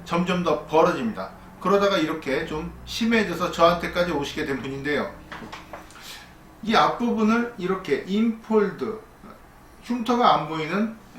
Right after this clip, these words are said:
인라인, 앞트임 흉터가 없는 인라인으로 교정을 하기 위해서는 특별한 기술이 필요합니다. 어, 저는 주-, 쌍꺼풀 재수술 시술을 많이 하는 편인데요. 자, 이런 부분,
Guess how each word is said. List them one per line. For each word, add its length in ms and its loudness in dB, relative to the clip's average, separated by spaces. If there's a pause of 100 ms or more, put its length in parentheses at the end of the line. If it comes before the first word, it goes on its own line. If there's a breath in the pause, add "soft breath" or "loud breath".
인라인, 720 2 (1000)
앞트임 380 0
흉터가 240 -2
없는 200 -4
인라인으로 520 2
교정을 340 -4
하기 140 -4
위해서는 340 -4
특별한 960 0
기술이 420 -4
필요합니다. 600 0 (720 loud breath)
어, 260 -12
저는 300 2
주-, 180 -8
쌍꺼풀 400 4
재수술 1000 -2
시술을 380 -8
많이 380 0
하는 440 -6
편인데요. 600 -4 (680 loud breath)
자, 260 -6 (580)
이런 340 4
부분, 280 -6